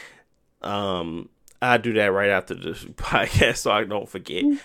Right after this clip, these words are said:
Speaker 1: I just forget 'cause I don't really care, I guess. I, I just was sitting there and I was like, "Oh, they charged me." Well, but I wanted to play it and I want to get into it. It's just that, you know,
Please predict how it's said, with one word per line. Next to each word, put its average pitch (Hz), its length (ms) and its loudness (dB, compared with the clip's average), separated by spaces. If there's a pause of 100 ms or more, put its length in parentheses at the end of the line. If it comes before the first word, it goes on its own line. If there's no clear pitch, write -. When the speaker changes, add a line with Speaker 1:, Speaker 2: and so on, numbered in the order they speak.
Speaker 1:
I 131 120 10
just 170 180 2
forget 120 380 2
'cause 117 100 -4
I 107 80 4
don't 113 200 4
really 107 240 2
care, 117 220 2
I 95 80 4
guess. 90 240 -2
I, 90 280 -4
I 101 80 0
just 98 240 -8
was 92 120 -10
sitting 110 240 0
there 101 140 2
and 98 80 0
I 98 40 0
was 98 100 -4
like, - 240 -4
"Oh, 85 180 -4
they 90 80 -10
charged 92 340 -10
me." 85 160 -18 (100)
Well, 104 260 -10 (720)
but 110 160 8
I 117 200 10
wanted 143 360 8
to 113 60 4
play 92 340 0
it - 260 -2
and 95 140 -2
I 101 80 2
want 123 300 2
to 104 80 -8
get 92 160 0
into 90 300 -4
it. 90 140 -2
It's 101 160 -4
just 104 220 -4
that, 98 220 -4
you 98 100 -6
know, 85 280 -4